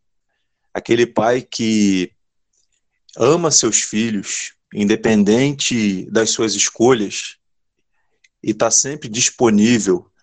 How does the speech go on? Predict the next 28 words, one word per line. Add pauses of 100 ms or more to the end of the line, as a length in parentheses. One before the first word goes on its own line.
(240)
a
recebê-los
de
volta (580)
quando (460)
eles,
ou
seja,
nós, (420)
nos
arrependemos
e
desejamos
reparar
o
mal, (640)
o
mal
que
nós
fizemos,
o
mal
que
ainda
há
em
nós.